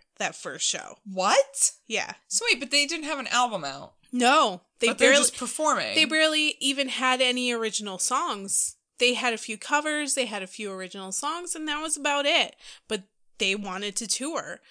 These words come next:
Speaker 1: So they started their own tour with the help of Duff, who is actually from Seattle, and he had connections in Seattle. So they, uh, booked their own tour, which they called the Hell Tour,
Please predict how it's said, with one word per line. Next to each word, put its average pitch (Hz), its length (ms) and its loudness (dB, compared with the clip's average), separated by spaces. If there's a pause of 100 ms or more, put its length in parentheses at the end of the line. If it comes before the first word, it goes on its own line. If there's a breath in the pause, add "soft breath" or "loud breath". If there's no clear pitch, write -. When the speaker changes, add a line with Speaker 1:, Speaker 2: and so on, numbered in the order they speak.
(140 soft breath)
Speaker 1:
So 240 220 2
they 220 200 4
started 220 560 0
their 202 300 -2
own 208 320 -6
tour 190 580 -4 (440 soft breath)
with 220 140 2
the 285 80 6
help 277 240 4
of 294 220 -4
Duff, 254 360 4
who 247 140 -4
is 233 140 2
actually 220 520 0
from 208 540 -4
Seattle, 208 680 2
and 202 160 -4
he 196 60 -6
had 196 240 -6
connections 269 600 -6
in 190 100 -12
Seattle. 170 580 -4 (280 loud breath)
So 240 260 2
they, 233 520 4 (260)
uh, 202 220 0
booked 254 360 -4
their 214 280 -2
own 254 340 -2
tour, 214 480 -2
which 220 320 2
they 233 160 2
called 226 400 -6
the 196 100 -2
Hell 233 320 -4
Tour, 170 520 -6